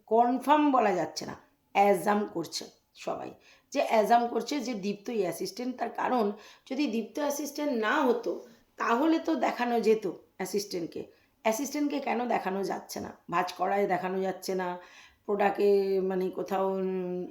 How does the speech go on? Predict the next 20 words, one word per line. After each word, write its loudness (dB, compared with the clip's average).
অনলাইনে -2
ডেলিভারি 0
করছে, -8
সেগুলো -2
দেখা -2
যাচ্ছে -8
না, -6
কিছুতেই -2
দেখা -2
যাচ্ছে -6
না, -6
বাসন 2
মাজা 4
রান্না 2
করারও 6
কোনো 0
লোক 0
দেখা -2
যাচ্ছে -2
না, -6